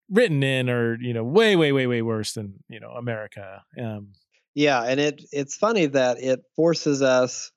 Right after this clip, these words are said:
Speaker 2: to, um, kind of turn a, a blind eye to the inherent contradictions to just operate at all. And then it forces you to kind of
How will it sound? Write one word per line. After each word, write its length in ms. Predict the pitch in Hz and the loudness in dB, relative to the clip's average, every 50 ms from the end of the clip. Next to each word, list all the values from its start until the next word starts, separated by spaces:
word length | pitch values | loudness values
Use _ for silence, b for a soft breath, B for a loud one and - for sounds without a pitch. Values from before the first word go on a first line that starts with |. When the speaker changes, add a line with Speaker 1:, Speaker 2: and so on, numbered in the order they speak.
| _ _ _ _ _ _ _ _ _ _ _ _ _ _ _ | _ _ _ _ _ _ _ _ _ _ _ _ _ _ _
Speaker 2:
to, 640 | - 170 151 143 139 139 135 131 127 123 120 123 123 - | 2 4 4 6 6 4 4 4 4 4 4 2 2 -2
um, 760 | 123 127 123 120 117 113 110 113 110 107 110 113 147 170 170 - | -2 0 2 2 2 0 0 -2 -4 -4 -6 -10 -12 -14 -16 -6
kind 220 | - 139 131 123 | -2 0 0 0
of 280 | 113 113 117 120 127 _ | -2 -4 -6 -12 -10 _
turn 300 | - 147 143 139 135 127 | 0 0 2 2 4 4
a, 560 | 117 113 113 113 110 107 107 107 110 110 - - _ 117 | 4 4 4 4 4 4 4 2 2 0 -4 -6 _ -4
a 60 | 113 | -2
blind 560 | 110 104 123 123 123 123 127 123 123 123 117 | 0 2 2 4 4 4 2 2 2 2 0
eye 420 | 120 110 117 120 120 120 120 120 117 | 0 0 2 2 4 4 4 2 2
to 220 | 117 - - 117 | 0 -2 -2 0
the 340 | 107 110 107 107 104 107 110 | 2 2 2 2 2 0 -2
inherent 400 | 110 110 120 131 123 117 120 127 | -2 0 2 2 2 2 0 -2
contradictions 1080 | - 127 123 117 117 120 107 117 113 - - - 120 117 117 117 113 117 - - - - _ _ | 0 0 0 0 0 0 2 2 2 2 2 2 2 2 2 0 0 -2 -4 -4 -6 -10 _ _
to 160 | - 120 113 | -2 -2 0
just 280 | 107 117 113 113 - - | 0 -2 -2 -2 -4 -2
operate 400 | 107 110 113 113 - 123 117 113 | 0 0 0 2 4 4 4 4
at 100 | 113 107 | 4 4
all. 220 | 117 120 123 123 120 | 4 4 4 4 4
And 120 | 127 139 | 4 4
then 120 | 156 160 | 4 4
it 100 | 151 120 | 4 2
forces 420 | - 143 135 135 131 - 123 117 120 | 2 2 2 2 2 0 -2 0 2
you 160 | 123 120 120 | 2 2 2
to 100 | 113 - - | 0 -2 -4
kind 320 | - 120 123 117 117 113 | 0 0 2 2 4 4
of 320 | 113 110 107 107 107 107 | 4 4 2 2 -2 -4